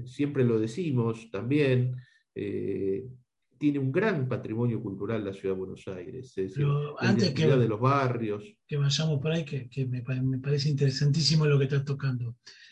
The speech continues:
Speaker 2: Pero transporte público, el subte
Speaker 1: Sí.
Speaker 2: hoy depende
Speaker 1: Sí.
Speaker 2: del gobierno de la ciudad, y es algo
Speaker 1: Así
Speaker 2: que,
Speaker 1: es.
Speaker 2: que ustedes están controlando desde su función reguladora. Ahora,
Speaker 1: Así es.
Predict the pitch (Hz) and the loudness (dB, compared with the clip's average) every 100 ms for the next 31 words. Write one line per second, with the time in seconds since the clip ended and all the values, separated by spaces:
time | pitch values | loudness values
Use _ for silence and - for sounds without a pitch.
0 | _ - 143 143 - - _ - - 160 | _ 0 4 4 2 -10 _ -20 -8 -4
1 | 143 202 170 151 143 131 127 117 117 - | 2 2 2 2 4 4 4 0 -6 -8
2 | _ - _ - 120 156 147 - 208 143 | _ -20 _ -16 -8 -4 0 4 4 2
3 | 151 156 143 101 - - _ _ 156 170 | 0 0 0 -2 -6 -20 _ _ -4 0
4 | 170 151 139 170 156 135 131 139 147 139 | 2 0 0 0 2 2 2 0 0 -2
5 | 123 180 160 117 - _ _ _ _ _ | -4 -2 0 -2 -6 _ _ _ _ _
6 | 143 143 151 160 160 123 127 127 127 127 | -4 -2 0 0 -2 -2 0 0 0 -2
7 | 127 - - 131 - 151 151 139 123 139 | -6 -10 -8 -6 0 2 2 0 -2 0
8 | 131 127 123 127 143 160 170 131 117 117 | 0 0 -4 -2 0 2 2 0 -2 -8
9 | 113 - 113 127 - 143 135 123 123 135 | -10 -12 -10 -8 -2 0 0 0 0 0
10 | 165 135 117 - _ _ - - _ - | 2 2 0 -6 _ _ -20 -20 _ -4
11 | 151 160 147 131 117 - - 101 - | 2 6 6 4 2 -6 -6 -4 -6